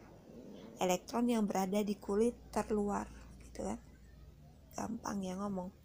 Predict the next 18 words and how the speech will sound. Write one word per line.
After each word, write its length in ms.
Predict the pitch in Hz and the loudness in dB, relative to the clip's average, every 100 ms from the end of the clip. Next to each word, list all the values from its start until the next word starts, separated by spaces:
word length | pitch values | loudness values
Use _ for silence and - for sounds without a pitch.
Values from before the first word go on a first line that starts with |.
| - - - - - | -20 -18 -18 -18 -8
Kalau 240 | - 202 202 | 0 2 2
konfigurasinya 800 | 226 220 220 220 220 - 247 269 | 2 0 0 0 0 0 -2 2
dua 160 | 202 | 0
puluh, 320 | 196 - 202 | 0 -4 -4
misalnya 240 | 202 202 202 | 0 2 2
nomor 160 | 202 202 - - - | 0 -4 -8 -16 -8
atom 320 | 208 - 240 208 | -6 0 2 4
dua 160 | 185 | 4
puluh, 400 | 180 185 190 185 | 2 2 2 2
kan 240 | 175 233 269 | 2 0 2
berakhir 320 | 202 214 226 | 2 2 0
di 160 | 240 | 0
empat 400 | 285 294 214 208 | -2 -2 -2 -2
S 160 | 214 - | -4 -2
dua, 160 | 196 190 | 0 2
ini 160 | 196 | 0
kan 240 | 208 240 208 | -2 -2 -2
berdasarkan 560 | 202 196 - 185 220 | 0 -2 -2 -2 -4